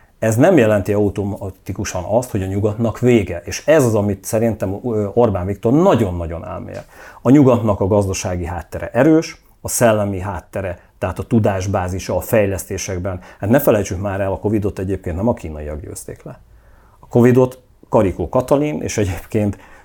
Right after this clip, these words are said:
ö, nyugati tudósok győzték le. Tehát a nyugat szellemi és tudásbéli fölénye jelen van. Olyan dolgokba, olyan, és ez is biztonságpolitika, és lehet, hogy bolondnak tartanak a nézők, de nem baj, tehát én ezt vállalom.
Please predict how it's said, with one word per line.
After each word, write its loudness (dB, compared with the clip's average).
ö, 4
nyugati 4
tudósok 4
győzték -2
le. -2
Tehát -8
a -4
nyugat 4
szellemi 2
és -10
tudásbéli 0
fölénye 0
jelen 0
van. -14
Olyan 4
dolgokba, 2
olyan, -2
és -12
ez -4
is 0
biztonságpolitika, -6
és -8
lehet, 0
hogy -6
bolondnak -2
tartanak -8
a -6
nézők, -4
de -4
nem 2
baj, -6
tehát -8
én -6
ezt -12
vállalom. -6